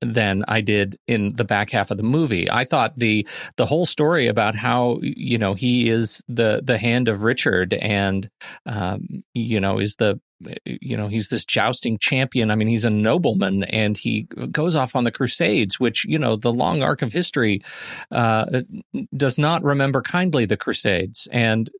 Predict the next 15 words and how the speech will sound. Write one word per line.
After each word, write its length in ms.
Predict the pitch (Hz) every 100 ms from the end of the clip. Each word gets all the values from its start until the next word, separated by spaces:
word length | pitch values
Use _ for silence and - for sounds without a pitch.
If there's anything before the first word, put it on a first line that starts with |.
| 123 -
it 160 | 113 131
is 180 | 123 -
treated 400 | - 175 165 107
here 440 | 143 143 170 123
like 260 | 113 120 -
a, 360 | 117 120 117 120 -
uh, 320 | 120 - 127
you 260 | 131 120 123
know, 140 | 110
like 180 | 113 120
a 60 | 135
noble 360 | 117 135 156
journey 520 | 135 120 156 220 107 95
for 180 | 107
him. 360 | - 101 92